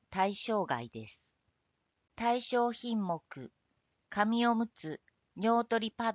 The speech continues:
ドなど。支給限度額、要介護、高齢者一人当たり、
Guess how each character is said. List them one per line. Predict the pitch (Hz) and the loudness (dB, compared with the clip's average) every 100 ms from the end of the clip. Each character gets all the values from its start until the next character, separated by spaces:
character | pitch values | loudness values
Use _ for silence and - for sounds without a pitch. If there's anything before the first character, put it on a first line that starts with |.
| - | -2
ド | 151 | -4
な | 147 131 | -4 -6
ど。 | 113 - _ _ _ _ _ _ _ _ | -8 -14 _ _ _ _ _ _ _ _
支 | - - | -8 -8
給 | - 240 240 | -4 -2 0
限 | 220 226 220 | 0 0 0
度 | 220 | 0
額、 | 160 151 - 123 - _ _ _ _ _ _ | 0 -4 -8 -14 -14 _ _ _ _ _ _
要 | - 233 233 | 2 4 4
介 | - 240 220 175 | 2 0 0 0
護、 | 147 - - | 0 0 -6
高 | 196 208 220 | 0 4 4
齢 | 226 208 | 2 0
者 | - 156 | -2 -4
一 | - 196 | -6 -6
人 | 190 190 190 | -2 -2 -2
当 | |
た | - 147 | -2 -4
り、 | 123 | -6